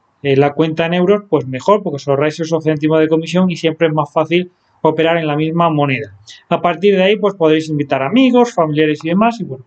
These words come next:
podéis seguir ganando cinco euritos extra, que como digo, pues siempre nos van a venir estupendamente.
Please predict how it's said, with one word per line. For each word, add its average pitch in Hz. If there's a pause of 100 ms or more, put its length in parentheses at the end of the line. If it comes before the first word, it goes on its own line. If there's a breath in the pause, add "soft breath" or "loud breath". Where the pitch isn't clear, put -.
podéis 135
seguir 139
ganando 151 (340 soft breath)
cinco 160
euritos 160
extra, 208 (240)
que 156
como 160
digo, 170
pues 160
siempre 147
nos 147
van 143
a 143
venir 143
estupendamente. 131